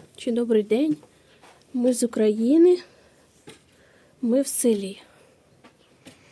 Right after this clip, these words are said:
Так, зразу глянемо, скільки в нас тут. Нуль.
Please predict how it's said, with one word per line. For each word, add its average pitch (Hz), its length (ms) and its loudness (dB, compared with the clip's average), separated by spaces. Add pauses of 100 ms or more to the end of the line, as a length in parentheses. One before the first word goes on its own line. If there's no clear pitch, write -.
(440)
Так, 240 480 -2
зразу 285 440 -2
глянемо, 254 360 -4
скільки 277 400 -10
в 254 60 -6
нас 247 200 -6
тут. - 360 -16 (1300)
Нуль. 214 400 -2